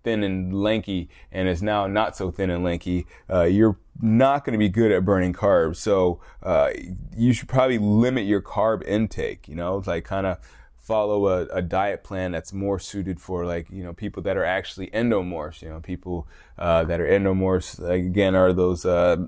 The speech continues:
higher body fat types. So you probably want, like, a higher protein intake and a medium fat intake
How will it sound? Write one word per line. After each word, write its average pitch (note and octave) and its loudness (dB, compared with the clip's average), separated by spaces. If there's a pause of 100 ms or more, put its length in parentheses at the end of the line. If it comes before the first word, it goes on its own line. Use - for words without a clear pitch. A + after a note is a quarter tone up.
(100)
higher G2+ 4
body F#2+ 0
fat F2 0
types. E2 -6 (380)
So G2+ 6
you G2 0
probably A#2 0
want, G#2+ 2
like, F2 -6
a - 0
higher G2 0
protein G2 -2
intake F2+ -6 (260)
and F2+ -2
a F#2 -4
medium G#2+ 2
fat F#2+ -4
intake E2+ -6